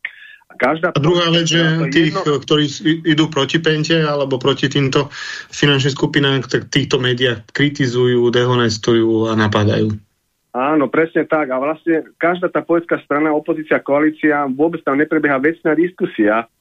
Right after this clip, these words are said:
Speaker 1: lebo všetky
Speaker 2: Áno.
Speaker 1: tie politické strany, aspoň tie relevantné, sú cinknuté. Viete, jak Smer, Hlas, takisto aj Progresívne Slovensko a sas. Hej. Keď si pozrite tie rela-, tie vyjadrenia v týchto veciach, aj tá diskusia v nedeľu,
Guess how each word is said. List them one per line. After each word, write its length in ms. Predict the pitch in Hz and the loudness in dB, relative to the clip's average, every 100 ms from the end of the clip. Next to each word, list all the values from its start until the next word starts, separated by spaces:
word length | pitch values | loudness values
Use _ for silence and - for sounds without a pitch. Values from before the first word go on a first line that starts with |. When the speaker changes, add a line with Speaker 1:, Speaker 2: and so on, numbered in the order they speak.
| - | -4
Speaker 1:
lebo 240 | 131 147 | -2 -2
všetky 320 | - 175 131 | -2 -2 0
Speaker 2:
Áno. 80 | 117 | 0
Speaker 1:
tie 80 | 110 | 0
politické 260 | 160 160 151 | -2 -4 -4
strany, 220 | 143 151 | 0 0
aspoň 220 | 147 160 | 0 -2
tie 120 | 156 147 | 0 0
relevantné, 680 | 185 214 175 139 127 123 123 156 - _ - - | 2 0 -2 -6 -6 -4 -2 -2 -6 _ -20 -6
sú 120 | 160 156 | -4 0
cinknuté. 640 | 202 226 196 - 107 92 | -2 0 -2 0 -4 -4
Viete, 240 | - 147 151 | -6 -4 -2
jak 160 | 143 - | -2 -4
Smer, 320 | - 277 180 | -2 0 0
Hlas, 320 | 135 127 151 180 _ | 0 0 0 -4 _
takisto 400 | 147 151 156 156 | -6 -6 -6 -4
aj 80 | 131 | -4
Progresívne 480 | - 156 160 165 151 | -2 -4 -2 -2 -2
Slovensko 400 | 147 151 147 147 | 0 -2 0 -2
a 80 | 139 | 0
sas. 240 | - 170 - - | -2 -2 -6 -10
Hej. 240 | 101 123 | -8 -6
Keď 100 | - - | -8 -4
si 40 | |
pozrite 240 | 147 151 151 - | 0 0 -2 -2
tie 80 | |
rela-, 400 | 127 147 156 143 | 0 0 -2 -6
tie 160 | 127 135 123 117 | -4 -2 -2 -2
vyjadrenia 400 | 117 151 151 147 | 0 0 2 -2
v 80 | 123 | -2
týchto 240 | 190 151 127 | -2 0 0
veciach, 320 | 127 - 147 | 0 0 0
aj 160 | 127 120 | 0 -2
tá 40 | 127 | -2
diskusia 480 | 117 127 131 156 123 | -2 -4 -2 -2 0
v 160 | 104 | 2
nedeľu, 240 | 123 139 | 2 2